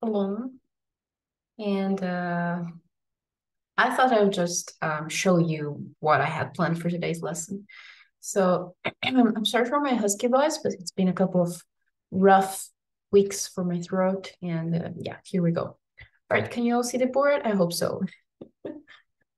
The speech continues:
So today I was going to talk about pins with my student. Uh, you have to think that he's a nine-year-old, but he's, like, very, very smart. And, um, we have already learned about double attacks, discovery attacks,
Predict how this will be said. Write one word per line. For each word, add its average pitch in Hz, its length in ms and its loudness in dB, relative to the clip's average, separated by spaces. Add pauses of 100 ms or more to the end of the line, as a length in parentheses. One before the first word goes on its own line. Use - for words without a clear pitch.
(360)
So 220 760 0
today 285 340 2
I 302 120 2
was 247 180 2
going 220 160 0
to 214 80 -2
talk 202 200 -2
about 170 480 0 (120)
pins 160 560 -2
with 165 180 -4
my 160 120 -6
student. 156 500 -6 (120)
Uh, - 40 -12 (160)
you 175 120 -6
have 175 280 -8
to - 100 -12
think 170 220 0
that 165 160 -4
he's 160 160 -2
a 156 100 -2
nine-year-old, 165 680 4
but 175 120 4
he's, 170 240 0
like, 156 280 -8
very, 233 440 4
very 220 200 0
smart. 180 560 -4 (200)
And, 160 440 -2
um, 151 380 -8 (640)
we 185 100 0
have 180 120 2
already 165 380 4
learned 151 260 -6
about - 260 -10
double 254 300 6
attacks, 190 520 2
discovery 190 520 -4
attacks, 165 720 0